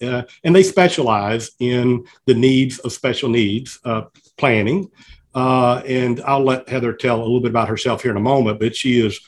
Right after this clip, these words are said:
highly accomplished and an expert in this area. There aren't that many, by the way, uh, who really have this unique specialty. She's got tons of accolades.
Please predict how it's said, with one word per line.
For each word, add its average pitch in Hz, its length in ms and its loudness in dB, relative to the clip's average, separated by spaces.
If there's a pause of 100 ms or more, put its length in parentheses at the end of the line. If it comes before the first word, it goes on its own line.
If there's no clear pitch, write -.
(160)
highly 143 240 4
accomplished 123 540 -2
and 120 120 -2
an 113 80 0
expert 120 380 -2
in 110 80 0
this 107 160 -6
area. 120 220 0
There 127 100 2
aren't 160 160 2
that 120 160 0
many, 120 380 0 (260)
by 110 160 -2
the 104 80 -4
way, 104 480 -2
uh, 110 160 -6
who 117 160 -4
really 117 300 2
have 110 180 -4
this 110 340 -4 (220)
unique 117 300 0
specialty. 110 520 -2 (120)
She's 190 180 0
got 175 180 -2
tons 151 240 4
of 135 80 0
accolades. 127 720 2